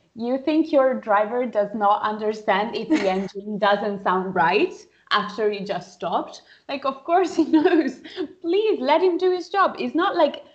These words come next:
Speaker 1: you know, assessing the tires. Like, frequently, for example, Hamilton says the tires are gone when the tires aren't really gone. But, I mean, the driver cannot have, like, a precise perception on,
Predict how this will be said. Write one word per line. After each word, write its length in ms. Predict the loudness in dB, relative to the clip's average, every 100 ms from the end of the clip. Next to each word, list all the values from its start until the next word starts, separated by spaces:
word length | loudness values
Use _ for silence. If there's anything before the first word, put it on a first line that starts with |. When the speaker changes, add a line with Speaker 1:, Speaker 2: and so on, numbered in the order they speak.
| _
Speaker 1:
you 140 | -12 -8
know, 240 | 0 0 0
assessing 560 | -4 -4 -4 -4 -6
the 100 | -4
tires. 640 | -4 2 2 2 -2 -8 -8
Like, 400 | -6 -4 -6 -10
frequently, 520 | -8 -6 -8 -6 -8
for 100 | -6
example, 500 | -6 -6 -6 -6 -6
Hamilton 840 | -8 -4 -4 -4 -4 -4 -6 -12 -8
says 400 | 2 4 4 0 -8
the 100 | -4
tires 360 | 2 2 2
are 40 | 2
gone 340 | 4 4 2
when 160 | 0 0
the 80 | -2
tires 340 | -2 -2 -2 -2
aren't 340 | -2 0 -4 -4
really 200 | -2 -2
gone. 340 | 0 -2 -2
But, 240 | -2 -2 -4
I 60 |
mean, 360 | -8 -6 -8 -10 -20 _ -6
the 120 | -4
driver 400 | 4 4 6 2
cannot 420 | 2 -4 -2 -4
have, 320 | 0 -2 -2
like, 220 | -4 -4 -4
a 80 |
precise 600 | -6 -8 -10 -2 0 0
perception 840 | -2 -6 -4 -8 -10 -12 -10 -8 -8
on, 440 | -4 -4 -4 -8